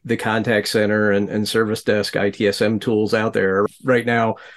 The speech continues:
are whatever cognitive agent they have built into their, you know, as native functionality, they're adding G P T after it. So, you know, talk about bandwagon effect. And so I, I think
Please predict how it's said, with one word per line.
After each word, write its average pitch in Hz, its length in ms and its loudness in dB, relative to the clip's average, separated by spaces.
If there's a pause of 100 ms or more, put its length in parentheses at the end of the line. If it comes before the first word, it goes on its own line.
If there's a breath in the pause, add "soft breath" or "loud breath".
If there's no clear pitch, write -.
(140 loud breath)
are 123 200 2
whatever 123 460 2
cognitive 117 560 0
agent 110 320 0
they 117 140 2
have 107 240 -2
built 113 240 0
into 110 240 0
their, 104 360 2
you 117 120 -4
know, 98 100 -4
as 107 260 -4
native 120 600 0 (520)
functionality, 110 720 0
they're 107 160 0
adding 101 320 0
G 113 220 -4
P 110 180 -6
T 101 260 -2
after 104 360 -4
it. - 100 -8
So, 107 320 -2 (560)
you 143 80 0
know, 110 100 -4
talk 135 240 0
about 110 300 -2
bandwagon 110 680 0
effect. - 460 -6 (520 loud breath)
And 170 200 0
so 170 140 4
I, 170 160 4
I 160 100 2
think 202 340 0